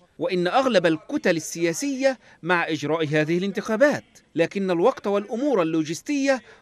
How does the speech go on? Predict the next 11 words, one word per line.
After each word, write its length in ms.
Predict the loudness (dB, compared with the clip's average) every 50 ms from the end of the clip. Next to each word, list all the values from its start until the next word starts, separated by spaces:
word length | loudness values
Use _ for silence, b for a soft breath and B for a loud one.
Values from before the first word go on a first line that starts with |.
| B -16 -6 -2
غير 360 | -2 0 2 2 2 2 2
مهيئة 680 | 2 2 2 2 0 0 -2 -2 -4 -4 -2 -4 -4
في 100 | -4 -4
الوقت 300 | -6 -6 -6 -6 -8 -8
الراهن. 480 | -6 -4 -2 -2 -4 -4 -6 -10 -12 -14 -18 _ _ _
وكان 460 | -18 -4 -2 -2 0 2 0 2 2
رئيس 380 | 2 2 2 0 0 -4 -2 0
الوزراء 500 | 0 2 0 0 0 0 0 0 -2 -4
الجديد 460 | -4 -2 -2 -2 -2 -2 -6 -6 -6
مصطفى 360 | -6 -8 -6 -6 -8 -6 -4
الكاظمي 680 | -6 -6 -4 -4 -2 -2 0 0 -2 -2 -2 -4 -6 -8